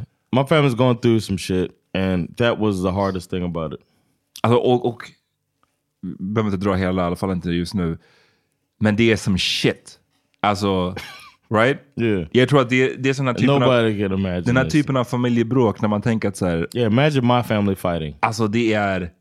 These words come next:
Speaker 2: för när du berättade det, jag bara, det här är, eh, det, det är beyond allt som ni <laughs> kan tänka er.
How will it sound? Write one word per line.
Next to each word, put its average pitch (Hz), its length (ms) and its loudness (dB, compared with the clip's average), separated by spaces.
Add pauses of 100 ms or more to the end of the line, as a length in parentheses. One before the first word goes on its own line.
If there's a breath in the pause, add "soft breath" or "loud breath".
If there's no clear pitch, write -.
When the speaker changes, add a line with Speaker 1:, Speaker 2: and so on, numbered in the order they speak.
Speaker 2:
för 123 60 -2
när 131 80 2
du 135 60 4
berättade 139 320 2
det, 98 60 2
jag 104 120 2
bara, 90 160 0
det 92 140 -2
här 107 160 0
är, 76 160 -4
eh, - 1600 -12
det, 117 300 -4
det 139 120 0
är 160 80 6
beyond 147 460 4
allt 104 280 0
som 98 120 -2
ni 104 80 2
<laughs> - 120 -4
kan 139 100 -4
tänka - 480 -8 (140)
er. - 80 -8